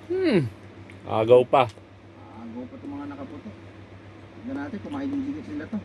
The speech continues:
Speaker 2: Tignan natin kung mababago takbo. Marwan Ziade. Bigay kay Gab Harris. Harris, kanina pa tahimik yan.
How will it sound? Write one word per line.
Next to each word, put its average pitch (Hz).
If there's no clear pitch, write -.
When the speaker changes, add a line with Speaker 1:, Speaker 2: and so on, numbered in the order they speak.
Speaker 2:
Tignan 269
natin 165
kung 302
mababago 151
takbo. 175
Marwan 277
Ziade. 269
Bigay 226
kay 151
Gab 147
Harris. 160
Harris, 294
kanina 269
pa -
tahimik 285
yan. 233